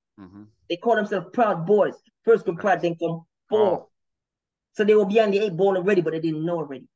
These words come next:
Speaker 1: Mm. Scripture.
Speaker 2: Co-, chalk it up to Judas.
Speaker 1: Scripture.
Speaker 2: There's levels to this.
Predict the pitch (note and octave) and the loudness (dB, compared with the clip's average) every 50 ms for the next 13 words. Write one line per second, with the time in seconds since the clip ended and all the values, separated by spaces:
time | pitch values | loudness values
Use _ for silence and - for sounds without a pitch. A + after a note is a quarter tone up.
0 | _ _ _ - D#3 D3 C3 G#2 - _ _ _ _ _ _ _ _ _ _ _ | _ _ _ -10 -10 -10 -10 -12 -16 _ _ _ _ _ _ _ _ _ _ _
1 | - - - - - - _ _ _ _ _ _ _ - G#3+ - - _ - C4 | -20 -20 -20 -20 -20 -20 _ _ _ _ _ _ _ -10 -10 -10 -12 _ -4 -2
2 | B3 A3+ A3 G3+ F#3+ - D#3 D3 F3+ F3 D#3 B2+ C3 C#3 C3 - - - G#2+ F#2 | -2 0 -2 -4 -4 -6 -8 -6 -6 -6 -4 -2 -2 -2 -2 -4 -8 -14 -16 -16
3 | - _ _ _ _ _ _ _ _ _ _ _ _ _ _ _ _ _ - A#3+ | -16 _ _ _ _ _ _ _ _ _ _ _ _ _ _ _ _ _ -4 -2
4 | C4+ C#4 B3 D#4 E4+ E4 E4 - - A#3+ G3+ G3+ E3+ C#3 | -2 0 2 2 2 2 0 -6 -8 -6 -6 -6 -6 -8